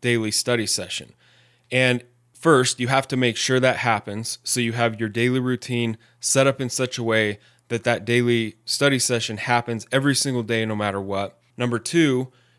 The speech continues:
is that session has to be effective. You can't just be going through the motions, you know, pressing play on the video lecture and thinking, "Okay,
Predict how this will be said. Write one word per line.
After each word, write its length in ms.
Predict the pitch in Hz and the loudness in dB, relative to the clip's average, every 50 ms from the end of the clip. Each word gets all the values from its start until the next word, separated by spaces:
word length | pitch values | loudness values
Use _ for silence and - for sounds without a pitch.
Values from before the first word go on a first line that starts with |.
| _ _ - | _ _ -4
is 340 | 120 123 117 113 101 - - - | 0 0 0 0 0 -4 -6 -4
that 380 | 113 123 131 135 127 - _ _ _ _ _ | 0 0 2 2 0 -2 _ _ _ _ _
session 640 | - - - 151 156 156 147 - 135 113 113 120 120 - _ _ _ _ _ _ _ | -4 0 4 4 4 4 4 2 0 -2 -2 -4 -6 -10 _ _ _ _ _ _ _
has 300 | - - 135 139 135 - | -2 0 2 2 2 0
to 80 | - 139 | -2 -2
be 320 | 120 123 120 120 117 - - | -2 0 0 0 0 -2 -6
effective. 720 | - - - 147 139 139 - - 101 85 73 - - - _ _ _ _ _ | -14 -2 0 2 2 2 0 -4 -12 -12 -12 -16 -20 -20 _ _ _ _ _
You 140 | - 117 123 | -8 -6 -6
can't 380 | 117 - - 143 147 151 127 127 | -6 -4 0 2 2 2 2 0
just 180 | 139 127 - | -4 -4 -2
be 120 | - 131 123 | -2 -2 0
going 280 | 113 127 127 131 135 | 2 2 2 2 2
through 200 | 131 - 135 135 | 0 -2 -4 -2
the 80 | 127 123 | 0 0
motions, 720 | 117 113 113 113 110 - 120 113 110 110 107 - - - _ _ _ _ _ _ _ | 2 2 2 2 0 -2 -4 -4 -4 -4 -6 -6 -8 -10 _ _ _ _ _ _ _
you 100 | - 110 | -10 -8
know, 120 | 107 107 98 | -6 -6 -6
pressing 420 | - - 120 123 123 - 131 120 | -4 -2 -2 0 0 0 0 -2
play 240 | 107 - 135 131 123 | -4 -2 0 2 2
on 120 | 123 120 | 2 2
the 60 | 117 110 | 0 0
video 320 | 110 120 117 117 113 107 | 0 0 0 2 0 0
lecture 460 | 107 107 107 107 - - - 110 107 | 0 0 0 0 -2 -6 -6 -6 -6
and 140 | 101 98 - | -6 -6 -8
thinking, 460 | - 110 107 101 - 101 95 92 87 | -10 -10 -10 -10 -10 -12 -12 -12 -14
"Okay, 400 | 90 - - 123 107 98 92 92 | -14 -10 -6 -4 -4 -4 -6 -8